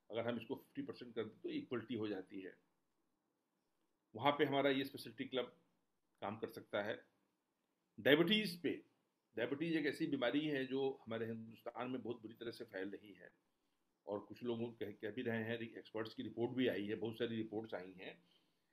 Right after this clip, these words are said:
कि आने वाले समय में डायबिटीज का कैपिटल हो जाएगा हिंदुस्तान। तो उसको रोकने के लिए हम बहुत सारे संस्थाएं काम कर रही हैं, हम आप काम कर रहे हैं। अगर हमारे कुछ लोग जो इसमें interest ले रहे हैं, उनको एक साथ मिला दिया जाए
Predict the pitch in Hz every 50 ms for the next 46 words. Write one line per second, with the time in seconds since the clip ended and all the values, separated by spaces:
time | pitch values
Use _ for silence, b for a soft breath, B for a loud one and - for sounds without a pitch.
0 | _ _ _ 135 117 139 170 170 165 156 160 165 160 - 156 160 165 170 170 170
1 | 180 180 175 175 - - _ _ _ _ _ _ _ _ _ _ _ _ _ _
2 | _ _ _ _ _ _ _ _ _ - - _ - 120 120 120 123 120 143 156
3 | 156 - - - _ _ - 135 - 147 135 - - 156 139 123 127 120 110 110
4 | 117 113 110 107 104 98 - - _ - 87 - _ _ _ _ _ _ _ _
5 | _ _ _ _ - - 170 - - 214 170 160 175 175 190 233 233 226 226 208
6 | 214 214 175 196 - - - - 190 233 226 - 190 196 202 190 - 175 170 170
7 | - 156 175 175 170 151 156 165 170 170 156 151 151 147 147 151 156 147 143 147
8 | 156 165 165 - _ _ _ - 139 143 147 160 156 - - 131 139 151 143 143
9 | 147 147 147 147 135 139 135 123 120 120 117 - - _ b b b b b _
10 | 139 156 185 170 170 170 170 185 202 196 - 185 170 - 185 196 190 175 170 185
11 | 190 196 196 196 - - - - - - - 185 196 196 175 170 175 220 226 -
12 | 196 180 165 156 151 135 139 131 110 104 101 107 123 - _ _ _ _ _ 156
13 | 151 147 180 180 170 170 170 170 170 170 175 170 151 135 139 160 165 170 165 151
14 | 123 110 104 95 110 117